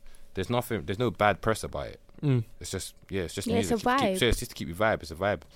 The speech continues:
Speaker 3: Yeah, it's a vibe.
Speaker 1: Obviously, you have to have the other genres to make that genre look good as well. Like, every
Speaker 2: Mm.
Speaker 1: other genre, like, it makes other gen-, like, so where you've got the Bashment, it's a vibe, and then you've got grime, it's, like, it's more, like, hype, and then you've
Speaker 3: Mm.
Speaker 1: got the drill, which is more get me gritty,
Speaker 3: Mm.
Speaker 1: and then
Speaker 2: Who do you think started Afro Bashment?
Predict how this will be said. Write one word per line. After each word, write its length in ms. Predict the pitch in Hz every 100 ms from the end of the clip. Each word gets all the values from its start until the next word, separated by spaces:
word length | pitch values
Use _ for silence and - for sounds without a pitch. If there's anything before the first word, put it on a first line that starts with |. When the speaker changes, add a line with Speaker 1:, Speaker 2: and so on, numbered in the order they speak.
| - -
Speaker 3:
Yeah, 120 | 220
it's 160 | 202
a 60 | 190
vibe. 200 | - 214
Speaker 1:
Obviously, 280 | 147 135 110
you 60 |
have 140 | 127 -
to 60 | 113
have 120 | 92
the 80 | 98
other 180 | 92 82
genres 360 | 110 92 82
to 80 | 92
make 160 | 90 -
that 180 | 95
genre 240 | 92 85 80
look 160 | 76
good 160 | - 82
as 140 | 78
well. 180 | 92 85
Like, 260 | 73 60 -
every 160 | 107 151
Speaker 2:
Mm. 60 | 123
Speaker 1:
other 80 | -
genre, 280 | 98 87 76
like, 180 | 73
it 140 | 85 85
makes 160 | 80
other 120 | 85 80
gen-, 160 | -
like, 200 | 76 -
so 240 | - 101 92 - - -
where 80 | 117
you've 60 | 131
got 60 |
the 80 | 110
Bashment, 320 | 113 113 98
it's 80 | 82
a 80 | 90
vibe, 300 | 90 95 92
and 80 | 85
then 100 | 92
you've 80 | 85
got 180 | - -
grime, 320 | 95 95 85
it's, 100 | 78
like, 140 | 78 -
it's 140 | -
more, 160 | 101 82
like, 260 | 69 50 -
hype, 360 | 107 90 -
and 200 | 87 82 -
then 140 | - 151
you've 100 | 101
Speaker 3:
Mm. 40 |
Speaker 1:
got 120 | 95
the 80 | -
drill, 240 | - 101 92
which 160 | -
is 80 | 80
more 240 | 85 82 82
get 200 | 101 -
me 140 | 87
gritty, 400 | 80 107 220 208
Speaker 3:
Mm. 40 | 185
Speaker 1:
and 80 | 180
then 160 | 175 - -
Speaker 2:
Who 140 | 147 156
do 80 |
you 40 | 165
think 200 | 190 151
started 380 | - 156 139 -
Afro 300 | - - 135
Bashment? 380 | - 135 -